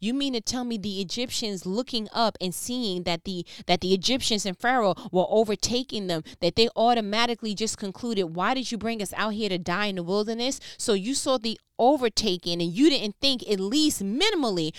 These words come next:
"Oh, they're gonna take us back to be slaves." You automatically was like, "Bro, they finna kill all of us." No, this is not a scary movie at all.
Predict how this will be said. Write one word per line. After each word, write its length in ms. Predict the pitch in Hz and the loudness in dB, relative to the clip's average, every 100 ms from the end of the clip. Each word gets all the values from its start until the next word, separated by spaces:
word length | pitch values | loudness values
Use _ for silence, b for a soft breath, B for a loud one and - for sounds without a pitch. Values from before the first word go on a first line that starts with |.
| B - | B 0
"Oh, 80 | |
they're 140 | 277 330 | 2 2
gonna 180 | 302 262 | 0 0
take 240 | 277 240 | -2 0
us 120 | 233 | -2
back 220 | - 214 - | -2 -4 -4
to 60 | |
be 140 | 185 196 | -6 -6
slaves." 560 | - 226 202 147 160 | -2 0 0 0 0
You 160 | 262 311 | 2 2
automatically 600 | 240 247 226 233 247 220 | 2 2 2 0 0 -4
was 180 | 196 202 | -6 -4
like, 120 | 196 | -4
"Bro, 140 | 185 202 | -2 -4
they 100 | 214 | -4
finna 260 | 214 185 | -8 -8
kill 220 | - 185 - | -6 -8 -4
all 240 | 180 185 | -2 0
of 100 | 170 | -2
us." 420 | 147 92 175 - _ _ _ _ _ _ _ _ _ _ - | -6 -8 -10 -10 _ _ _ _ _ _ _ _ _ _ -4
No, 180 | 285 349 | 0 0
this 180 | 359 | 0
is 120 | - - | -4 -6
not 160 | 285 | -6
a 20 | |
scary 440 | 247 - 262 247 240 | -6 -6 -6 -6 -6
movie 360 | 240 226 214 | -6 -6 -6
at 80 | 202 | -4
all. 580 | 240 311 330 202 156 | -6 -8 -8 -6 -8